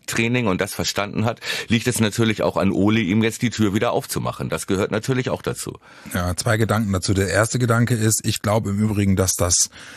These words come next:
Speaker 2: äh, das Unionsproblem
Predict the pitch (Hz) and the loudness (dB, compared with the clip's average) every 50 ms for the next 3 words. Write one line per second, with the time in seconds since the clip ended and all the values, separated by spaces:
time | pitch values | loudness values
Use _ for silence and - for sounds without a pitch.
0 | - - - - - 95 90 90 90 92 87 98 98 92 - - - - - _ | -20 -20 -10 -4 0 2 2 2 2 2 2 2 2 2 0 -2 -4 -6 -6 _
1 | 101 101 98 98 95 90 98 101 104 107 113 120 123 123 127 131 131 127 - - | 2 4 6 6 6 6 6 6 6 4 4 4 4 4 4 4 2 2 0 -2
2 | - - - - - - 104 92 92 95 95 107 113 117 101 95 95 98 107 123 | -4 -2 0 2 2 4 4 4 4 4 4 4 4 6 6 4 4 4 4 2
3 | 143 | 0